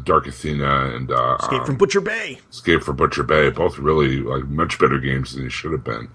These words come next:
Speaker 1: Uh, they also worked, uh, on the last, uh, Wolfenstein game, uh, as well, which, again, a much better game
Speaker 2: Cool.
Speaker 1: than it probably should have been.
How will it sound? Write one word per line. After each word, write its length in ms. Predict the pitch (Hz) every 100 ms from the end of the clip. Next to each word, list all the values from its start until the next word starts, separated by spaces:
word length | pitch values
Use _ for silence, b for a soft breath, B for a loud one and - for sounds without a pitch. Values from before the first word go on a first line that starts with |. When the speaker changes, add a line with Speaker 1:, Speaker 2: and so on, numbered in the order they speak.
| B B B B B -
Speaker 1:
Uh, 240 | 73 69 69
they 140 | 73
also 360 | 76 73 - 76
worked, 440 | 67 71 67 -
uh, 60 | 69
on 280 | 60 53 67
the 80 |
last, 380 | 65 65 67 -
uh, 40 | 65
Wolfenstein 680 | 80 113 82 73 69 65 60
game, 300 | 62 58 - _ b b b b b -
uh, 140 | 60 62
as 140 | -
well, 260 | 87 78 69
which, 160 | 69
again, 460 | - - 90 73 67
a 40 |
much 280 | 73 82 -
better 180 | 82 73
game 220 | 71 71 69
Speaker 2:
Cool. 80 | 67
Speaker 1:
than 40 |
it 60 | 65
probably 300 | 80 69 67
should 220 | - 69
have 100 | 65
been. 220 | 78 71